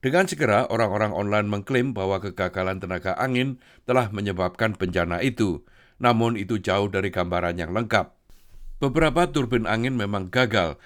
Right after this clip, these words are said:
namun penyebab utama pemadaman listrik di Texas adalah kekurangan gas alam. Namun, itu tidak menghentikan rumor,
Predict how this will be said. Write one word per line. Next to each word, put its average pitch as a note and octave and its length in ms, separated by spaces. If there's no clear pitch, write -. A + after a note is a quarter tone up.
namun C#3+ 320
penyebab G#2+ 400
utama G#2+ 400
pemadaman G2 560
listrik A#2 320
di G2+ 160
Texas C3+ 480
adalah A#2+ 400
kekurangan F#2+ 640
gas D#2+ 400
alam. F2 480
Namun, A2 320
itu G2+ 160
tidak F#2+ 320
menghentikan G#2+ 480
rumor, A2+ 400